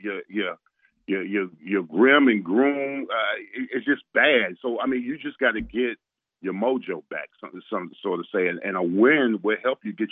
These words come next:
your mojo back. Because that one win and then another win against the Titans next week, I mean, now you've got this new energy going into the playoffs. And then, listen, I don't care how you get to the dance. You know, I don't care what the date looks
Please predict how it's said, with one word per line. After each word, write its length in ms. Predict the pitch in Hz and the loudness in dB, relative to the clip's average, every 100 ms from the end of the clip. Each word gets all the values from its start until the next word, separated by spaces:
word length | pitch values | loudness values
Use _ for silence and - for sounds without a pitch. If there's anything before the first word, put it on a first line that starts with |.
| 110 | -4
your 80 | |
mojo 500 | 98 107 156 - 82 | -6 -4 -4 -4 -6
back. 220 | - 80 - _ _ _ _ - | -2 -4 -4 _ _ _ _ -8
Because 280 | - 131 107 104 87 101 | 4 4 4 -6 -10 -2
that 240 | 120 117 | -2 0
one 380 | 117 147 165 135 | -2 0 0 0
win 320 | 123 123 117 | 0 0 -4
and 100 | 95 | -8
then 140 | 107 110 | -8 -8
another 340 | 104 123 156 | -4 -4 -2
win 280 | 123 123 117 | -4 -4 -6
against 340 | 110 113 110 | -6 -8 -8
the 60 | 101 - | -12 -4
Titans 420 | 139 139 117 92 | -2 -2 -6 -8
next 300 | 120 113 _ | -6 -6 _
week, 240 | 123 160 165 | -2 -2 0
I 20 | 117 | -4
mean, 240 | 110 107 | -2 0
now 380 | 117 147 127 127 _ _ _ - | 2 2 0 -4 _ _ _ -6
you've 140 | 120 | 0
got 220 | 135 123 | 4 2
this 120 | 110 101 | 2 -4
new 200 | 113 127 | -2 -2
energy 340 | 117 123 107 | -2 -4 -6
going 300 | 110 110 113 | -8 -8 -8
into 180 | 107 - | -10 -10
the 80 | 104 | -12
playoffs. 540 | - 123 131 95 85 | -6 -2 -2 -2 -6
And 100 | 104 | -6
then, 140 | 117 131 | -4 -2
listen, 240 | 139 - - _ _ _ - | -4 -6 -20 _ _ _ -2
I 80 | 120 | 0
don't 180 | 170 170 | 0 0
care 140 | 151 | 0
how 140 | 135 143 | 2 0
you 160 | 135 | 0
get 220 | 127 123 | -4 -6
to 80 | - | -6
the 100 | 117 | -10
dance. 320 | 107 117 98 76 69 _ _ _ _ - | -6 -6 -6 -12 -20 _ _ _ _ -8
You 180 | 110 110 | -4 -2
know, 180 | 95 92 | -4 -4
I 140 | 101 | -4
don't 180 | 123 123 | -4 -4
care 220 | 135 117 | -2 -2
what 240 | 101 120 - | -2 -6 -6
the 80 | |
date 240 | 117 120 101 | -6 -4 -4
looks 240 | 107 107 | -6 -6